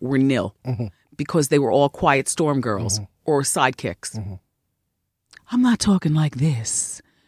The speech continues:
Speaker 1: with another Luther Vandross
Speaker 2: Mm.
Speaker 1: song.
Speaker 2: <laughs>
Speaker 1: This is not my personality,
Speaker 2: Right.
Speaker 1: honey. I can't do it. Nor can I be a sidekick to some man."
Speaker 2: Mm.
Speaker 1: You, you know what I mean?
Speaker 2: I can't see that.
Speaker 1: No. So Carol was, um, a big star to me because Carol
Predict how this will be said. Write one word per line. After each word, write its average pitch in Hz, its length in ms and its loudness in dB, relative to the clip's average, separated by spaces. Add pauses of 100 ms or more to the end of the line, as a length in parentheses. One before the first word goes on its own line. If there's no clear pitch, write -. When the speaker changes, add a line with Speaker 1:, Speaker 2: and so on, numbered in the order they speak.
(100)
Speaker 1:
with 156 160 0
another 147 260 4
Luther 127 300 0
Vandross 127 580 0
Speaker 2:
Mm. - 40 2
Speaker 1:
song. 98 340 0 (240)
Speaker 2:
<laughs> 160 360 -4
Speaker 1:
This 170 200 2
is 127 120 0
not 135 240 2
my 147 120 4
personality, 143 600 0
Speaker 2:
Right. 113 80 -2 (120)
Speaker 1:
honey. 110 220 -8 (220)
I 127 80 -2
can't 147 220 0
do 139 160 4
it. - 80 0 (220)
Nor 240 180 2
can 262 120 0
I 240 60 4
be 190 120 4
a 151 40 2
sidekick 151 500 -2
to 139 80 -8
some 120 200 -2
man." 107 320 -2 (220)
Speaker 2:
Mm. 110 160 -8 (580)
Speaker 1:
You, 156 220 0
you 175 140 2
know 170 80 4
what 156 80 4
I 156 60 2
mean? 160 160 2
Speaker 2:
I 156 40 4
can't 156 220 2
see 131 140 -4
that. 107 180 -8 (140)
Speaker 1:
No. 180 260 0 (300)
So 185 360 2 (120)
Carol 226 600 0
was, 160 480 2
um, 147 360 -2
a 147 40 -6
big 165 200 -2
star 147 380 0 (100)
to - 100 -4
me 175 380 0 (120)
because 147 260 -6
Carol 185 460 2